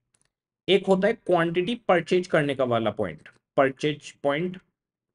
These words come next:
और दूसरा होता है कंजम्पशन पॉइंट, जब मटेरियल इस्तेमाल होता है। तो इन्होंने कहा ये दो जगह हैं जहां पर आप प्राइस वेरिएंस निकाल सकते हो। तो most of the question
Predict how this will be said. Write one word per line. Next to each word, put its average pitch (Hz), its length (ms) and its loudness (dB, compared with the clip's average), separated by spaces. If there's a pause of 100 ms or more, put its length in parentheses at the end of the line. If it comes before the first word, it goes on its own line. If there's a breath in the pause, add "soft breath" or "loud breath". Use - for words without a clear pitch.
(1120)
और 180 120 8
दूसरा 190 320 2
होता 202 180 2
है 240 80 -2
कंजम्पशन 170 580 2
पॉइंट, 104 280 -8 (140)
जब 165 160 4
मटेरियल 190 440 2
इस्तेमाल 151 400 -2
होता 90 200 -8
है। - 120 -20 (1300)
तो 170 60 8
इन्होंने 196 260 8
कहा 214 120 4
ये 220 140 4
दो 180 400 6
जगह 180 240 2
हैं 202 200 -2
जहां 165 240 -2
पर 185 140 0
आप 190 160 0
प्राइस 160 320 -2
वेरिएंस 160 340 -2
निकाल 120 260 0
सकते 90 340 -12
हो। 67 80 -12 (840)
तो 208 80 8
most 180 500 4
of 208 180 6
the 214 180 6
question 180 400 0